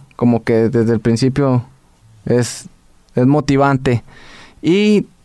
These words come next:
ser, este, flexibles con los cambios, adaptarte al cambio. Puede que,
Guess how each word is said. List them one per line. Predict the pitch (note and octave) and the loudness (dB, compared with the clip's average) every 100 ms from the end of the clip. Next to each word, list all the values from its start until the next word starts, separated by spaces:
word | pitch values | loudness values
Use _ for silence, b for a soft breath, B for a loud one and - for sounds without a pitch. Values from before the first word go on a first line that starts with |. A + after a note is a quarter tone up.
| _ | _
ser, | - D3 D3+ D#3+ | -4 2 2 2
este, | D3+ D#3 C3 D3 C3 B2+ A#2+ A#2+ A2+ | 2 0 0 2 4 4 4 2 0
flexibles | C3+ B2+ - D3 D3+ - | -2 0 0 2 0 -2
con | C#3 | -2
los | B2 | -2
cambios, | - B2+ B2 A#2+ | -2 0 0 0
adaptarte | A2 A2+ A2+ B2+ C3 C3+ | 0 -2 -2 -4 -2 -4
al | |
cambio. | C3 A#2+ A#2 A2+ | -2 0 2 0
Puede | - B2 C3+ | 0 0 0
que, | C3 A#2 G#2+ | 0 0 0